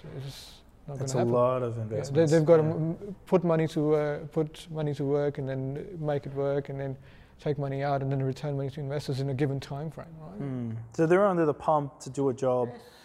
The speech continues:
Speaker 2: And so the startups themselves are then having, technically they're just feeding the chain of someone else's.
Speaker 1: So it helps if you understand the motivation of investors.
Speaker 2: Yeah,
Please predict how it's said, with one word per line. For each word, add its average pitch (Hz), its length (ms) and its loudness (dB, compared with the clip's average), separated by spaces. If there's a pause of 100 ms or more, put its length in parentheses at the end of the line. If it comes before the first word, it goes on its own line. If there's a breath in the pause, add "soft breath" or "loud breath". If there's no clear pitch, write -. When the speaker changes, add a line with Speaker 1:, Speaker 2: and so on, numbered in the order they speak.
(260 loud breath)
Speaker 2:
And 151 140 -2
so 143 360 4 (240 loud breath)
the 165 100 -2
startups 165 580 4
themselves 143 680 0 (160)
are 139 60 -2
then 139 380 -2
having, 139 420 -4 (520 loud breath)
technically 196 460 4
they're 160 140 2
just 165 220 -4
feeding 165 340 0
the 139 80 -6
chain 147 280 -4
of 131 120 -4
someone 139 280 -4
else's. 131 440 -4
Speaker 1:
So 165 300 8
it 175 140 4
helps 190 640 0 (200)
if - 420 0 (120)
you 160 800 4 (100)
understand 147 580 -2
the 143 60 0
motivation 139 640 -2
of 131 120 -10
investors. 131 600 -14 (400)
Speaker 2:
Yeah, 127 340 2